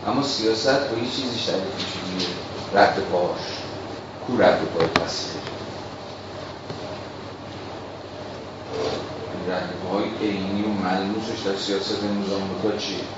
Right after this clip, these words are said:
چقدر موفق شد مثلاً نهادهای مالی رو که نمادش وال استریت بود و محدود بکنه، مهار بکنه مثلاً، یا هر چیز شبیه.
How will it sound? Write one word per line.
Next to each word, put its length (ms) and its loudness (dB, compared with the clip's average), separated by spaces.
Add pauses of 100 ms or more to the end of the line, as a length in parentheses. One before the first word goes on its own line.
(680)
چقدر 260 8
موفق 460 2
شد 220 -2
مثلاً 340 2
نهادهای 580 2
مالی 460 2
رو 60 4
که 180 0 (420)
نمادش 540 4
وال 180 6
استریت 280 -2
بود 180 -2
و 100 0
محدود 400 -2 (120)
بکنه، 340 -2 (520)
مهار 320 2
بکنه 420 0 (160)
مثلاً، 300 -4 (120)
یا 60 -2
هر 140 0
چیز 200 -4 (120)
شبیه. 380 -4